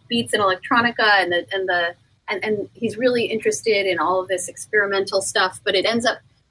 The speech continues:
it, it ends up lacking some kind of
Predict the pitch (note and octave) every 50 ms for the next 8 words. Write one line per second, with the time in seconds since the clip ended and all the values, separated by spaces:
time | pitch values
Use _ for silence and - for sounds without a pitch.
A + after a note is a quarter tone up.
0 | _ _ _ _ - A3 G#3+ - - A#3 A3+ A#3+ B3+ C4+ C4 C4 B3+ - - _
1 | _ _ _ _ _ _ - G#3 G#3+ G#3 G#3+ - - A#3+ A3 G#3+ G3+ - - G#3+
2 | G3+ G3 - - G3 G3 F#3 F3+ F3